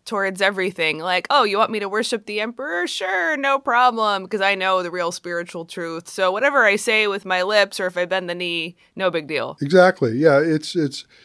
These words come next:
Speaker 2: it can be, it's interesting.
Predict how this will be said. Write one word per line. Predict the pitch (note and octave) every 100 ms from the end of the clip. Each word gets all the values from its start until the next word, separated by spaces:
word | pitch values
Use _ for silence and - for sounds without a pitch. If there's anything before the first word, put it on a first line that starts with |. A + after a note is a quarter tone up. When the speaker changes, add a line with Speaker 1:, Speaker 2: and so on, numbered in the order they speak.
| _
Speaker 2:
it | F3 F3
can | F3+ E3+
be, | E3+
it's | G3 F#3+ G3+ G3+ G#3 F3+
interesting. | A3+ C4 A#3+ - F3 - D#3 C3+ B2+